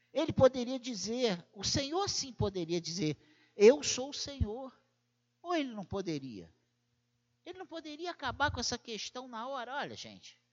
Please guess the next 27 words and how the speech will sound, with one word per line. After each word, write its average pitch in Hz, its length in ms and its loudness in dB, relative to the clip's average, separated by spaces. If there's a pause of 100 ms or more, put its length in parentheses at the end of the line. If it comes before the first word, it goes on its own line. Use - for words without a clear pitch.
(100)
o 175 80 -20
João, 196 520 -10 (440)
ele 220 180 -4
veio 190 300 -6
preparar 202 480 -6
o 220 60 -2
caminho 190 460 -6
para 262 140 -10
que 240 300 -12
eu, 285 260 -4 (400)
pra, 254 140 -2
pra, - 200 -4
pra 269 320 -2
eu 269 100 4
poder 269 320 -6
fazer 240 360 -10
o 302 60 -16
que - 80 -20
eu 311 60 -20
tô 311 120 -20
fazendo 311 420 -16
hoje, 294 460 -18 (320)
anunciando 226 600 -8
as 285 120 -12
boas 285 320 -8
novas. 311 600 -18 (2000)
Secade, 165 800 -10